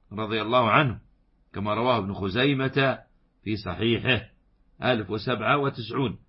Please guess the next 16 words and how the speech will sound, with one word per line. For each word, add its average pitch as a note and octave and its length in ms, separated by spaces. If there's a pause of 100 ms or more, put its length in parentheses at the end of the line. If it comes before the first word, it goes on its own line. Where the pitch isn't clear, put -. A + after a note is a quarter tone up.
(480)
وثبت C3+ 400
عن A#2 200
معاذ B2 340 (580)
الأنصاري A2 640
أيضا، B2+ 440 (540)
والأثران G#2+ 580
ذكرهما B2 920 (380)
الألباني A2+ 640
في A2+ 160
صفة A#2+ 400
صلاة A2+ 320
النبي G#2 420
صلى G2+ 220
الله G2+ 180
عليه G#2 220
وسلم، A2 460